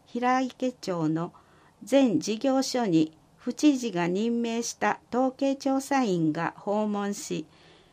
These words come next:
常用労働者数などを調査します。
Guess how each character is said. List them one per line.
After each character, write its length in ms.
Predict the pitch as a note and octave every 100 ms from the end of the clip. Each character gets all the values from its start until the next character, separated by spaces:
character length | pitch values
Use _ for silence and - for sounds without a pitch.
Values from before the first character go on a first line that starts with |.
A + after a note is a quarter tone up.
| _
常 280 | - B3 C4
用 360 | C#4 C4 B3+ B3
労 240 | C4+ C#4
働 240 | C#4 C#4 C#4
者 160 | C#4
数 360 | D4 - F#3+ F3
な 200 | F#3 A3
ど 240 | F3+ E3+
を 100 | F3+ -
調 240 | A#3 A3+
査 180 | - E3
し 200 | E3 D3+
ま 180 | D3+ D#3+
す。 280 | - -